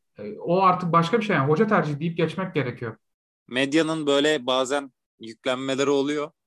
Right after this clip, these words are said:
Speaker 2: Onlardan biriydi.
Speaker 1: Evet,
Speaker 2: Fakat
Speaker 1: evet,
Speaker 2: bu
Speaker 1: biraz öyle. Hani şey, iki bin ikideki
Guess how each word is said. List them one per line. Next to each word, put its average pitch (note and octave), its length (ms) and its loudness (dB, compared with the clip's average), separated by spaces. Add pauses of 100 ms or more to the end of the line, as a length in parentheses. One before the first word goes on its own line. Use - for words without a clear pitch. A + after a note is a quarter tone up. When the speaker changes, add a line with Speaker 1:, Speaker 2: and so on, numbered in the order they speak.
(120)
Speaker 2:
Onlardan A#2+ 560 -2
biriydi. A#2 420 -4 (640)
Speaker 1:
Evet, E3+ 140 4
Speaker 2:
Fakat F3 100 4
Speaker 1:
evet, E3+ 200 2
Speaker 2:
bu - 40 0
Speaker 1:
biraz D3+ 240 6
öyle. D#3+ 240 4
Hani C3+ 340 2
şey, D#3+ 240 2
iki - 280 -4
bin E3 100 0
ikideki D#3+ 640 -2